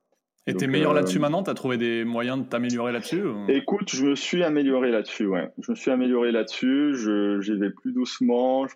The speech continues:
Speaker 2: prends moins de risques, je, je, j'avance plus, mais c'est toujours risqué, hein. On, on n'est jamais sûr à cent pour cent,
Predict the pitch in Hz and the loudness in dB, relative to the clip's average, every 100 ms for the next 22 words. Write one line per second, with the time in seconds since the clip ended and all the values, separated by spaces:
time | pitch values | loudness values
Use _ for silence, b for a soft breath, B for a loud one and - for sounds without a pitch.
0 | - 107 104 110 101 104 123 135 - 110 | -6 -6 -2 -2 0 0 0 -2 -4 -6
1 | 98 104 101 101 98 104 101 101 101 98 | -2 0 0 0 -2 0 2 2 0 0
2 | 110 104 110 113 - 135 - 110 107 - | 0 0 -2 -4 -2 -2 -2 -6 -6 -10
3 | - - 113 113 120 - 127 110 113 110 | -16 -6 -2 0 -2 0 0 0 0 0
4 | 98 92 73 73 62 80 104 101 113 117 | 0 -2 -4 -6 -6 -4 -2 0 0 0
5 | 113 - 127 110 - 113 110 - - 143 | -2 -2 -2 -2 -2 -4 -4 -4 -2 -2